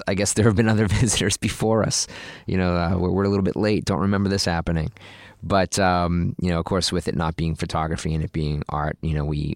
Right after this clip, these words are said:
we, we never ho-, honestly know what, um,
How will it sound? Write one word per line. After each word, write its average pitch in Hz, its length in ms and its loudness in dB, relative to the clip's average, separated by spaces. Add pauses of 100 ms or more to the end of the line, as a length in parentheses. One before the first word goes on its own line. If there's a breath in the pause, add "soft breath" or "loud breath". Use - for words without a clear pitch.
we, 80 260 -2
we 85 140 -2
never 85 320 -2
ho-, 80 240 0
honestly 80 360 -2
know 95 500 2 (400 loud breath)
what, 85 420 -2
um, 76 520 0